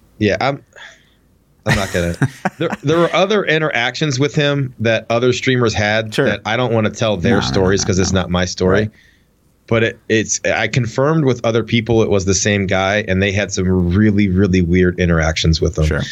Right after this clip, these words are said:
Speaker 1: So I'm not really sure. Like, that almost felt like a plant. Like, I don't know, man. Something felt off. Like,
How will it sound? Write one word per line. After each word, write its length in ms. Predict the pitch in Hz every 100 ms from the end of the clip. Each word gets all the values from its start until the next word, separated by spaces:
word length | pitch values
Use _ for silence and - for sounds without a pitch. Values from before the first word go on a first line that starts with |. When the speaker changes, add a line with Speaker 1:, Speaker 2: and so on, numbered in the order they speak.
| - - -
Speaker 1:
So 560 | - 110 196 92 87 -
I'm 120 | 120
not 180 | 185 -
really 180 | 143 117
sure. 280 | - 104 107
Like, 220 | 107 107
that 220 | 156 202
almost 400 | 143 147 135 -
felt 240 | 123 120 110
like 180 | 98 90
a 40 |
plant. 400 | - 98 95 85 -
Like, 240 | 85 85 -
I 120 | 117
don't 160 | 139 107
know, 200 | 90 80
man. 220 | 80 80
Something 320 | - 160 165
felt 280 | 127 110 -
off. 320 | 87 90 -
Like, 280 | 85 85